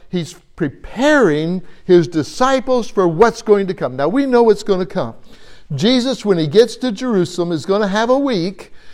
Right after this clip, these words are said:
and he's going to be in the temple, and he's going to be healing the sick. He's going to be preaching. He's gonna cast out the money changers out of the temple. He's, he's, it's going to be a major spiritual battle.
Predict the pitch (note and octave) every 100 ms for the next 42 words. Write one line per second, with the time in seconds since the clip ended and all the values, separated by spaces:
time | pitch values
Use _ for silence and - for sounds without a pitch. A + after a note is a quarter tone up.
0 | - - F3 E3+ F3 A3+ B3 G3+ B3 C4
1 | C4 - B3+ B3 A#3+ B3+ B3+ - - -
2 | F3+ F#3 - G#3 A#3+ A3 A3+ F3+ B3 B3+
3 | B3+ B3+ A#3 - A#3+ B3 G#3 F#3+ - A3+
4 | A3+ G#3+ G3+ - - D4 B3+ - C#4+ D4
5 | C#4+ - F3+ E3+ - A#3 B3+ - A#3 A#3
6 | A#3 - - - E3+ D#3+ - - D#3+ E3
7 | A#3 B3+ A3 - A#3 A3+ B3+ A3 A3 G#3+
8 | A#3+ A#3+ - B3+ A3 - F#3 B3 - -
9 | - _ _ _ - - _ F3 F3+ G3
10 | G#3+ G3+ F#3 - G#3 G#3+ G#3 - - A3
11 | C4 C#4+ G#3+ A3+ E3 C#4 B3 G#3 G#3+ -
12 | - - - C#3+ E3 A3+ C#4 A#3+ C4+ A#3+
13 | - - A3+ C#4 C#4 - C#4 A#3+ G#3 F3+
14 | F#3 G#3 G#3+